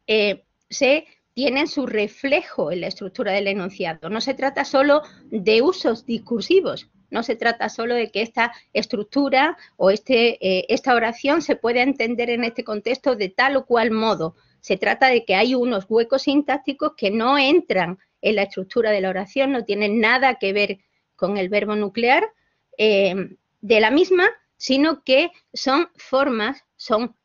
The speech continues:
eh, huecos para mostrar, para dar cabida a esas, eh, eh, esas expresiones de los elementos, eh, contextuales.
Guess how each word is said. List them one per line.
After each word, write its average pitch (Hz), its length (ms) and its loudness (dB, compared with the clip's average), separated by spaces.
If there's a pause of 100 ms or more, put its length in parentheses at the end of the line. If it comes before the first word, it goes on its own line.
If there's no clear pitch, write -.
eh, 190 380 -10
huecos 262 560 0 (260)
para 254 420 0 (220)
mostrar, 233 600 -6
para 160 240 -4
dar 196 220 -2
cabida 240 600 -4 (260)
a 254 420 -2
esas, 214 520 -2 (360)
eh, 175 340 -8 (200)
eh, 170 480 -12 (1120)
esas 233 300 2
expresiones 226 800 0 (380)
de 233 520 4
los 208 220 -2
elementos, 220 720 -2 (240)
eh, 190 220 -2
contextuales. 185 920 -8